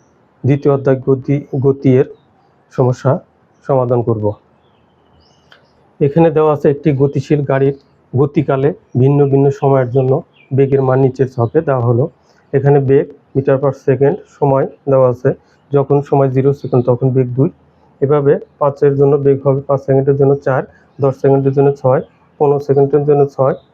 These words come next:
বিশ সেকেন্ডের জন্য সাত এবং পঁচিশ সেকেন্ডের জন্য আট meter per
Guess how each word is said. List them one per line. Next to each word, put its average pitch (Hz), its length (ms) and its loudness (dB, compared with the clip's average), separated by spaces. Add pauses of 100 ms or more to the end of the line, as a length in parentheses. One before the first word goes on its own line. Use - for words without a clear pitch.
(120)
বিশ 143 220 2
সেকেন্ডের 143 380 0
জন্য 147 120 2 (100)
সাত 139 200 -2 (480)
এবং 139 200 2 (340)
পঁচিশ 151 280 0 (100)
সেকেন্ডের 151 440 0
জন্য 143 140 2 (1400)
আট 151 220 0 (220)
meter 143 320 2
per 170 120 0